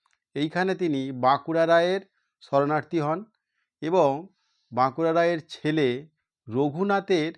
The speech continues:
তিনি গৃহশিক্ষক হিসাবে নিযুক্ত ছিলেন। আর রঘুনাথই তাকে কবি কঙ্কন উপাধি দিয়েছিলেন। কবির পিতার নাম হৃদয় মিশ্র এবং মাতা দৈবকী। তিনি যে মূল কাব্য যেটা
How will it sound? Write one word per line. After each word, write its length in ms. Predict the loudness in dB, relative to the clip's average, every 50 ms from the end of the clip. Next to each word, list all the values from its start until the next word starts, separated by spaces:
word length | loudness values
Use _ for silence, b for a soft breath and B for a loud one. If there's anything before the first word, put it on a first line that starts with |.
| _ _
তিনি 200 | -8 -6 -4 -4
গৃহশিক্ষক 680 | -6 -4 -4 -4 -4 -4 -4 -6 -10 -10 -8 -8 -8 -8
হিসাবে 440 | -8 -8 -8 -6 -6 -4 -6 -6 -8 _ _ _ _ _ -8
নিযুক্ত 340 | -6 -4 -4 -4 -6 -8 -10
ছিলেন। 320 | -12 -12 -14 -20 -20 -20 -20 _ _ _ _ _ _ _ _ _ _ _ _ _ _ _ -4
আর 280 | 0 2 4 4 2 0 -4 _ _ _ _ _ _ _ _ _ -4
রঘুনাথই 800 | 0 0 0 0 0 0 2 0 0 0 0 -2 -2 -4 -6 -12 _ _ _ _ _ _ _ _ _
তাকে 260 | -4 -4 -2 -4 -6 -10 _
কবি 300 | -2 -2 -2 0 -2 -4 -2
কঙ্কন 440 | -2 -2 -2 -2 -4 -6 -6 -6 -6
উপাধি 380 | -8 -4 -2 -2 -2 -2 -4 -8
দিয়েছিলেন। 520 | -6 -6 -8 -8 -8 -12 -18 -20 -20 -20 _ _ _ _ _ _ _ _
কবির 400 | -10 -8 -6 -2 -2 -2 -4 -4
পিতার 340 | -8 -8 -4 -2 -2 -2 -2
নাম 300 | -2 -4 -4 -4 -6 -10
হৃদয় 440 | -12 -10 -6 -2 0 2 2 2
মিশ্র 440 | 0 -4 -6 -8 -12 -14 -14 -14 -14 _
এবং 240 | -12 -10 -8 -8 -6
মাতা 420 | -6 -6 -6 -6 -4 -6 -6 -6 -10 _ _ -16 -12
দৈবকী। 540 | -8 -8 -8 -8 -10 -14 -20 -20 _ _ _ _ _ _ _ _ _ _ _ _ _ _ -8
তিনি 200 | -6 -4 -4 -4
যে 120 | -4 -4
মূল 320 | -4 -2 0 0 0 0 -2
কাব্য 640 | -2 0 0 0 0 0 -2 -2 -2 -2 -2 -2
যেটা 420 | -4 -2 2 2 2 2 0 -2